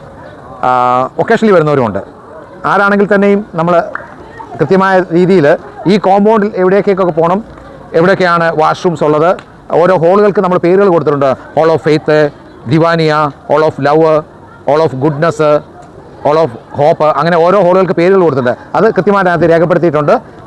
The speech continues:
അഡ്മിനിസ്ട്രേറ്റീവ്, ഇ എൽ സിയുടെ അഡ്മിനിസ്ട്രേറ്റീവ് ഓഫീസ് എവിടെയാണെന്നുള്ളത്, എൻ ഇ സിക്കയുടെ എവിടെയാണെന്നുള്ളത്, പ്ലേ ഗ്രൗണ്ട് എവിടെയാണ്, ആ, എല്ലാം നമ്മുടെ എക്സിറ്റുകൾ എവിടെയൊക്കെയാണ്, അതുപോലെ തന്നെ, ആ, ഡിസാസ്റ്റർ ഉണ്ടായിക്കഴിഞ്ഞാൽ അസംബ്ലിംഗ് പോയിന്റ് എവിടെയാണ്, എല്ലാം കൃത്യമായിട്ട് ഈ മാപ്പിൽ രേഖപ്പെടുത്തിയിട്ടുണ്ട്. ആ, രണ്ട്, ആ, ബുക്ക് ഷോപ്പുകളാണ് നമുക്കുള്ളത്.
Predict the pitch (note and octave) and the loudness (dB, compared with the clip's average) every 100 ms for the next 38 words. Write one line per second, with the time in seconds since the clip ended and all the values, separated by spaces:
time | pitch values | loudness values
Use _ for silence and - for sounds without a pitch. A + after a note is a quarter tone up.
0 | - E3 F#3+ G#3+ G#3 E3+ D3+ D#3+ F#3 G#3 | -4 0 0 2 0 0 2 2 2 2
1 | G3 D#3+ D#3+ F3+ F#3 D#3+ E3 D#3 D#3+ D3+ | 2 0 0 0 0 2 0 0 0 0
2 | D#3 D#3 D3+ D#3+ E3 F3 D#3+ E3+ D#3+ D3+ | 0 0 2 2 2 0 0 0 2 2
3 | D3 D3+ D3 E3 - - - E3+ G3+ G3 | 0 0 2 0 -2 -14 -4 0 2 2
4 | A3+ F#3 E3 E3 D3+ D#3 A3 - - - | 2 2 2 2 0 0 -4 -8 -10 -2
5 | C#3+ D3+ E3+ G#3 F#3+ D#3+ E3 E3 E3+ - | 0 2 2 2 0 -2 -2 0 -2 -2
6 | B3+ G3+ A3 F3+ E3+ D#3 C#3+ F3+ - - | -2 2 2 2 2 0 0 -2 -6 -8
7 | F3 F#3 F#3 F#3 F#3 F#3 E3 D#3 D3+ D3+ | -2 2 2 2 0 -2 -2 0 0 -2
8 | D3 G#3+ - A3+ F#3 F3+ F3 E3 D3+ - | 0 0 0 0 0 0 0 0 -2 -2
9 | D#3 G#3+ A3+ G#3 G3+ F3 D3+ D3+ D3 F#3+ | -2 0 2 2 2 2 2 2 0 -2
10 | - - G#3+ B3 A#3 F#3 G3+ G3+ G3+ B3 | -4 -2 2 2 0 -2 0 0 0 0
11 | G3+ F#3 E3+ F#3+ E3+ D#3+ D3+ C#3+ C3 G2+ | 0 0 0 -2 0 0 0 0 0 -2
12 | D#2 - - D3+ D3+ D3+ - E3+ G3+ A#3 | -6 -14 -16 -12 -10 -10 -6 -4 -2 0
13 | B3 G3 F3+ F3 E3 F3+ - A#3 F#3+ G3 | 0 -2 -4 -6 -4 -4 -2 -2 0 -2
14 | F3 F3 E3+ E3+ F#3 E3+ A#3 | -2 -2 -2 -2 -2 0 -2